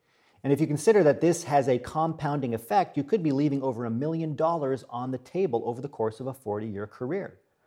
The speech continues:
Study after study shows this. You worked hard to gain the skills, expertise, and experiences that are in demand in industry by employers. You deserve to be paid accordingly.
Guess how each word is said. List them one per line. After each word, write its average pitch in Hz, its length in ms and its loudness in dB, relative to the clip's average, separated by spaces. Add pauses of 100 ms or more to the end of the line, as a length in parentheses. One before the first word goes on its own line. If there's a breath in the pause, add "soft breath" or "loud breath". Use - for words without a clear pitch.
(140)
Study 117 360 -6
after 131 200 -4
study 110 260 -6
shows 151 340 -4
this. - 280 -20 (480)
You 170 100 0
worked 180 240 4
hard 185 400 6
to 170 100 0
gain 185 300 2
the 170 80 2
skills, 139 580 2
expertise, 147 600 -2
and 127 80 -4
experiences 143 580 -2
that 113 120 2
are 117 60 2
in 123 100 -2
demand 120 340 -2
in 113 100 -2
industry 151 440 -2
by 104 240 -2
employers. 117 560 -4 (420)
You 156 140 0
deserve 131 320 4
to 135 80 -2
be 143 80 -2
paid 113 240 0
accordingly. 143 500 -2